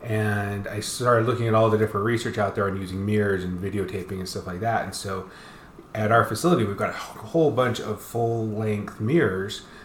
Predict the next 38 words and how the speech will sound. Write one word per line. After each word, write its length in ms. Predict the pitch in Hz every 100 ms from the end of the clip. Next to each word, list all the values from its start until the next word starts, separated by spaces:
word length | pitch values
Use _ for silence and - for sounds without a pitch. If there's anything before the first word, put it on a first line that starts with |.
| -
so 140 | -
these 180 | 110 104
kids 240 | - 110
can 120 | -
stand 300 | 98 113 120
in 80 | 139
front 220 | 107 107 98
and 140 | 92
see 260 | - - 113
their 120 | 107
whole 180 | - 95
bodies, 680 | 92 95 104 113 113 - -
and 200 | 107 101
then 440 | 104 104 101 101 - -
we 140 | 110
can 140 | 104 90
have 220 | 110 104
them 240 | 101 95
look 220 | 110 123
in 120 | 110 101
the 40 |
mirror 380 | 101 127 135 98
and 180 | 90 92
see 300 | - - 113
what 160 | 104
their 100 | 101
expression 520 | 90 - 104 107 - 85
is 180 | -
like. 320 | - - - - - - - - -
And 440 | - 117 113 107 -
so 340 | - 117 110
one 180 | 107 117
of 60 | 117
our 140 | 110
kids, 360 | - 113 107 104
we'll 120 | 101
call 260 | - 104 98
him 600 | 104 101 101 98 95